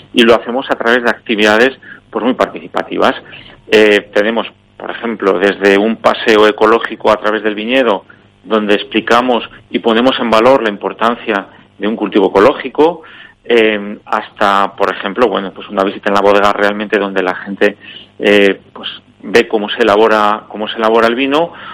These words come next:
o otras actividades como, como un casino, un juego del vino, en el que quienes participen, eh, bueno, se van a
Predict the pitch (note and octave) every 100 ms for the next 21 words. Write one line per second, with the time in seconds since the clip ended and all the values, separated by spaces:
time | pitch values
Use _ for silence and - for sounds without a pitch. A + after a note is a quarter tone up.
0 | - - _ - A2+ A#2 C#3 C#3 D3 -
1 | C3+ C3 C#3+ D#3 - B2 A2+ G#2+ G#2 G2+
2 | G2+ G2 F#2+ - - - G#2 G#2 B2+ B2
3 | - - - - - A#2+ G#2 G#2+ C#3+ C3
4 | E3+ - - - - - _ - A#2+ A#2
5 | A2 G#2 - G#2+ G#2 - A2 G#2 - A2
6 | - G#2 C3 B2 D3 D#3+ - - _ _
7 | A#2+ A#2 A2 G#2+ A#2 B2+ E3 - - A2+
8 | A2 A#2+ B2 B2 A#2+ A2+ A2